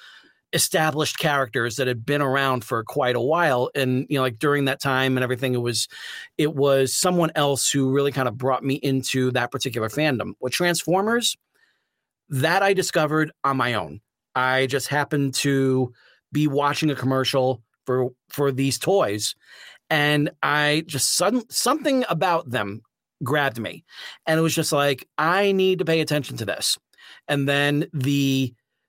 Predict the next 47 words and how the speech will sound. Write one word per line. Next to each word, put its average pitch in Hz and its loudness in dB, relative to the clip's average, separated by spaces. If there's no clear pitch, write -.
the 143 0
three-part 160 0
miniseries, 135 0
More 143 0
Than 143 0
Meets 139 -4
the 135 0
Eye, 120 0
came 104 -4
out. 80 -6
And 131 0
then 135 0
the 131 0
comic 160 0
book 120 -8
started. 95 -4
And - -4
I 110 2
was 135 0
just 135 -2
like, 127 0
"There's 135 -2
something 180 2
going 151 2
on 127 0
here." 90 -4
And 143 2
so 151 0
the 135 0
first 190 0
issue 165 0
that 139 0
I, 127 -2
I 135 2
remember 147 2
the 139 0
first 175 -2
issue 165 0
that 135 0
I 123 -2
got 143 0
of 143 -2
Transformers 113 -4
was 113 0
issue 151 0
number 135 0
five, 95 -4